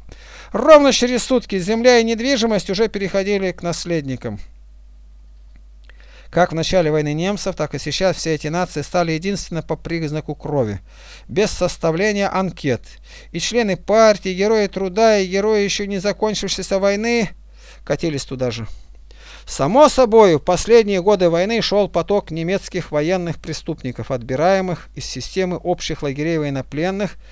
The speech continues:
и через суд переводимых в систему гулага. В сорок пятом году, хотя война с Японией не продолжалась и трёх недель,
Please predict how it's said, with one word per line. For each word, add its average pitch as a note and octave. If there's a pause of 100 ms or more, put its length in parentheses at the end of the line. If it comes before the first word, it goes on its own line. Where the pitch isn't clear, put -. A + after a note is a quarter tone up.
(240)
и D3
через C3
суд F#3
переводимых D3+
в -
систему D3+
гулага. C#3 (760)
В -
сорок F#3
пятом D#3+
году, D3+
хотя D#3
война D#3+
с -
Японией D3
не C#3+
продолжалась C3+
и C3+
трёх C#3
недель, D3